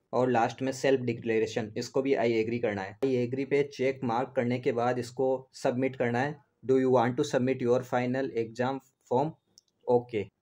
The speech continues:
और इसके बाद आपके पास पेमेंट का गेटवे आ जाएगा। अब आप इससे Paytm, PhonePe, यूपीआई, डेबिट कार्ड, क्रेडिट कार्ड, किसी से भी पे कर सकते हो। पेमेंट प्रोसेस हो रही है, मोबाइल में एक ओटीपी आएगा। ओटीपी सबमिट करने के बाद पेमेंट प्रोसेस कम,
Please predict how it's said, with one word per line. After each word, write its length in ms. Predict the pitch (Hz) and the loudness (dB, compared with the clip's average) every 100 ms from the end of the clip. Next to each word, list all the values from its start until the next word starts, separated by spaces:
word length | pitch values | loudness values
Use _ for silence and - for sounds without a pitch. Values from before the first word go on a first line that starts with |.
| _ - | _ -2
और 160 | 123 | -2
इसके 240 | 127 - 131 | -2 0 2
बाद 260 | 123 127 | 4 2
आपके 320 | 117 117 - 127 | 2 -2 -2 0
पास 320 | 127 131 - | 0 0 -2
पेमेंट 400 | 120 117 123 127 | -2 0 -2 0
का 120 | 139 | 0
गेटवे 440 | 135 117 117 123 127 | 0 -2 -4 0 0
आ 80 | 107 | 0
जाएगा। 500 | 107 101 98 92 _ | -2 -2 -4 -6 _
अब 140 | 120 117 | -2 0
आप 180 | 117 123 | 0 -2
इससे 420 | 120 131 120 120 127 | -6 0 0 0 0
Paytm, 460 | 123 117 117 120 | 0 0 -2 0
PhonePe, 460 | 120 - 123 120 117 | -4 2 2 4 2
यूपीआई, 640 | 113 113 117 113 117 113 | 0 0 -4 -4 0 0
डेबिट 360 | 113 110 113 110 | 0 -2 -2 -2
कार्ड, 320 | 123 117 120 | 2 2 2
क्रेडिट 320 | 113 110 117 | 0 0 -2
कार्ड, 260 | 127 117 120 | 0 0 0
किसी 240 | 123 147 | -4 -4
से 140 | - 123 | -4 -2
भी 120 | 131 | -2
पे 240 | 123 127 | 2 0
कर 160 | 127 117 | 2 -2
सकते 300 | 120 - 104 | -2 -2 -4
हो। 180 | 92 _ _ _ _ _ _ _ _ _ _ _ | -4 _ _ _ _ _ _ _ _ _ _ _
पेमेंट 440 | 117 120 123 131 127 | -2 0 0 -2 -2
प्रोसेस 420 | 110 - 127 - | -2 0 -4 0
हो 100 | 123 | 0
रही 180 | 110 120 | 0 -4
है, 220 | 135 131 _ _ _ | -8 -14 _ _ _
मोबाइल 420 | 117 113 117 123 120 | -6 -2 0 0 0
में 100 | 120 | -2
एक 120 | 120 | 0
ओटीपी 380 | 110 117 117 120 | -2 -4 -4 -2
आएगा। 380 | 101 117 147 _ _ _ | -2 -4 -8 _ _ _
ओटीपी 380 | 127 131 135 147 | 0 0 -2 -2
सबमिट 380 | 143 127 131 127 | -2 -2 -2 -4
करने 260 | 120 117 120 | -4 -2 -4
के 60 | |
बाद 280 | 113 120 120 | 0 -2 0
पेमेंट 400 | 107 107 120 120 | -4 -2 -4 -4
प्रोसेस 400 | 117 113 127 131 | -4 -2 -2 -2
कम, 200 | - 107 | -4 -6